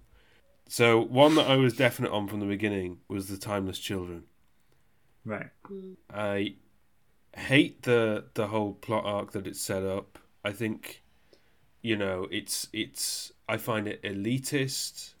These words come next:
Speaker 1: and, and kind of just undermining the whole point of the character. I think it is,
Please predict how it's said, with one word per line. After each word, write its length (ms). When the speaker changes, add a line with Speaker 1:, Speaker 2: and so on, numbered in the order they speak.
Speaker 1:
and, 480
and 200
kind 220
of 100
just 460
undermining 760
the 80
whole 240
point 320
of 180
the 80
character. 600
I 120
think 540
it 120
is, 520